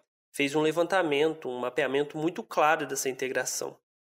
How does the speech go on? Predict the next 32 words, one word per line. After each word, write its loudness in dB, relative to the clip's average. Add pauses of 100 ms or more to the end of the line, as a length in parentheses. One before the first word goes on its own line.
(520)
A 0
raiz 0
está 2
lá 4
nas 4
diretrizes 0
da 4
L 2
D 4
B -2 (220)
de -8
mil 2
novecentos 2
e -2
noventa 2
e 0
seis, -4 (340)
e 4
é 6
regulada 4
pelo -2
Sistema 0
Nacional 2
de 0
Avaliações. 0 (840)
Elenca-se 2
aí 2
a 4
B 2
N 2
C 2
C 2